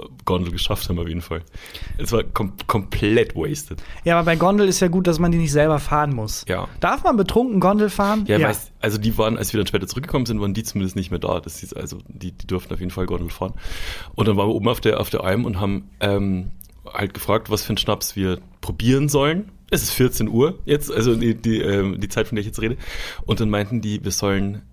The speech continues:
Speaker 1: den Krautinger Schnaps probieren.
Speaker 2: Mhm.
Speaker 1: Und dann haben, wollten die uns aber nicht sagen, was das ist. Und dann haben die uns ein Stamperl davon hingestellt. Und dann hab ich so, hab ich so gerochen und ich bin ja wirklich, also was Alkohol angeht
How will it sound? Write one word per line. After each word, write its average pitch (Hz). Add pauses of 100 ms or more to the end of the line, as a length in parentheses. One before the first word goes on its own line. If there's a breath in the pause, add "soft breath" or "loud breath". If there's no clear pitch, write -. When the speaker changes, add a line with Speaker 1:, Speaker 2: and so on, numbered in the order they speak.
(180)
Speaker 1:
den 95
Krautinger 90
Schnaps -
probieren. -
Speaker 2:
Mhm. 156 (680 loud breath)
Speaker 1:
Und 95
dann 87 (200)
haben, 104
wollten 110
die 127
uns 113
aber 104
nicht 110
sagen, 110
was 95
das 101
ist. - (1000)
Und 95
dann 95
haben 107
die 104
uns 98
ein 110
Stamperl 131 (100)
davon 110
hingestellt. 160 (520 loud breath)
Und -
dann -
hab 110
ich 107
so, -
hab 98
ich 98
so 104
gerochen 107
und -
ich 107
bin 117
ja 104
wirklich, 131 (400 soft breath)
also 110
was 107
Alkohol 127
angeht 110